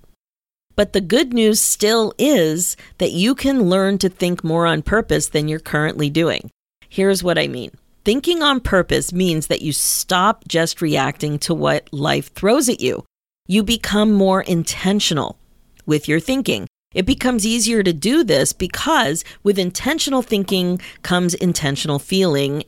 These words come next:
and intentional doing. You take responsibility for your life in a deep, meaningful way. Yep. <laughs> This means that you stop blaming other people and situations and own your results.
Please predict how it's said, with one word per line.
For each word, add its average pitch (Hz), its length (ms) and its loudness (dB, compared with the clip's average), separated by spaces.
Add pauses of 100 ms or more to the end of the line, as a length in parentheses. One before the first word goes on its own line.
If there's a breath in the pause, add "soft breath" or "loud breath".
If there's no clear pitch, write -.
and 160 380 2
intentional 143 720 -2
doing. 151 460 -2 (520)
You 180 140 0
take 185 320 -2
responsibility 185 1040 0
for 165 220 0
your 156 200 0
life 190 460 0
in 165 160 0
a 156 80 0
deep, 175 500 -2
meaningful 147 600 0
way. 139 320 -2 (500)
Yep. 135 680 -4
<laughs> - 60 -16 (960 loud breath)
This 269 240 -2
means 262 320 0
that - 140 0
you 202 100 -2
stop 190 340 -2
blaming 190 460 0
other 185 220 2
people 233 420 0
and 170 160 -2
situations 185 960 0
and 175 200 -2 (120)
own 202 580 4
your 160 240 2
results. 151 760 0